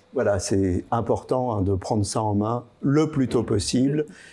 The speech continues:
pour éviter l'isolement et pour éviter la démence sénile. On répète, un, H E I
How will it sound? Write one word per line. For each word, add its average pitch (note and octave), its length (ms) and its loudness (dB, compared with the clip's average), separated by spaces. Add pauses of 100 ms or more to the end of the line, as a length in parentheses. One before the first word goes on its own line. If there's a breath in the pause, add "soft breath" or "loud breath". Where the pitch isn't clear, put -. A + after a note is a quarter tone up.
(100)
pour A2+ 200 2
éviter A#2 340 2
l'isolement A2 580 2
et G#2+ 140 -2
pour A2 340 0
éviter G2+ 380 0
la G2+ 100 2
démence F#2+ 320 0
sénile. F2+ 360 -2 (340 loud breath)
On C#3+ 120 2
répète, B2 560 0 (280)
un, E3 300 0 (240)
H D3 440 0
E C3+ 340 2
I B2+ 200 -2